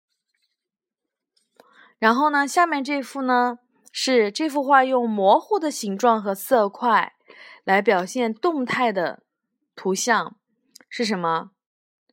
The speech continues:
画的是一个赛车手，是不是？一九一三年贝温托·波丘尼画的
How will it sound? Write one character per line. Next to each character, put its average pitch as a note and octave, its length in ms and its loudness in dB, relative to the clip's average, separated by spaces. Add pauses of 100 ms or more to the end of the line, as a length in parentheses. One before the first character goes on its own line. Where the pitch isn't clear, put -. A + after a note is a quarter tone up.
(320)
画 C4+ 260 4
的 A3+ 100 0
是 G#3+ 460 -4 (840)
一 - 40 -20
个 B3 120 0
赛 C#4+ 260 4
车 C#4+ 240 2
手， A#2+ 580 -6
是 - 200 -6
不 F#3 80 -2
是？ E3 320 -4 (300)
一 C#4 120 -4
九 A#3+ 180 4
一 A#3 120 -2
三 C4 280 2
年 G#3+ 400 -4
贝 B3 160 4
温 A#3 220 0
托· A#3 380 0 (340)
波 C4+ 140 0
丘 C#4+ 260 -4
尼 G#3+ 260 -4
画 A#3 340 2
的 F3 340 -4